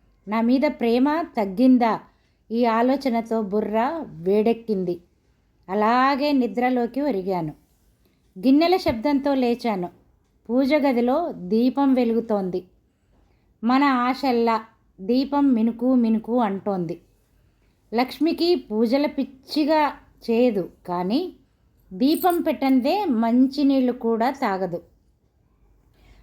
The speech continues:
"మన ధర్మం మనం చేస్తే అంతా మంచే జరుగుతుంది" అంటుంది లక్ష్మి. అందరికీ మంచి జరగాలి అనుకునే లక్ష్మి ఎవరికీ ఏమైనా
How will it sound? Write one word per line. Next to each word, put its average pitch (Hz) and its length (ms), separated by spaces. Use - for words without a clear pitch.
"మన 240 200
ధర్మం 269 580
మనం 226 340
చేస్తే 247 520
అంతా 262 440
మంచే 277 420
జరుగుతుంది" 233 800
అంటుంది 214 400
లక్ష్మి. 202 540
అందరికీ 320 640
మంచి 254 360
జరగాలి 262 760
అనుకునే 220 420
లక్ష్మి 226 600
ఎవరికీ 294 440
ఏమైనా 277 960